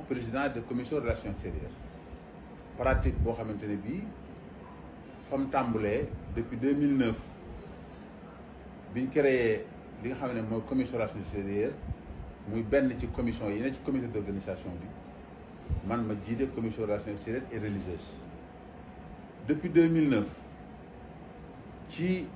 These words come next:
ay jokkoo la ñu xamal ne am na ay appui logistique yoo xamante ne bii waa présidence mën nañu ko defal.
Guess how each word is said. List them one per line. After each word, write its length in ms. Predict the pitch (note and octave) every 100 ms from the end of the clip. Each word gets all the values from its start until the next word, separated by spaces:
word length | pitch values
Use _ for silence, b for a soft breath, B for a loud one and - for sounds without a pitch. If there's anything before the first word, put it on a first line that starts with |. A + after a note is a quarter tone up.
| - - - - -
ay 360 | C#3+ C#3 C3+ - - - - - - - G#2+ B2
jokkoo 460 | C#3 - A2+ E2+ - - - - - - - - - - -
la 140 | A#2
ñu 120 | C3 C3
xamal 380 | - A#2+ A#2 G#2+
ne 120 | D3 - - - - - - - - -
am 260 | D3+ C3+
na 200 | A#2+ C#3+ - - - - - - - - - A#2
ay 260 | A#2+ B2 - C3
appui 440 | C3+ - B2+ - - -
logistique 460 | - - - - - - -
yoo 100 | A#2
xamante 300 | A2+ A2+ G#2 G#2+
ne 100 | G2+
bii 260 | G2 D#3+ G3 - - - - - - - - -
waa 120 | A2
présidence 520 | G#2 G#2+ G2+ A2 - -
mën 80 | A2+
nañu 200 | A2+ A2
ko 100 | G#2+
defal. 220 | G2 -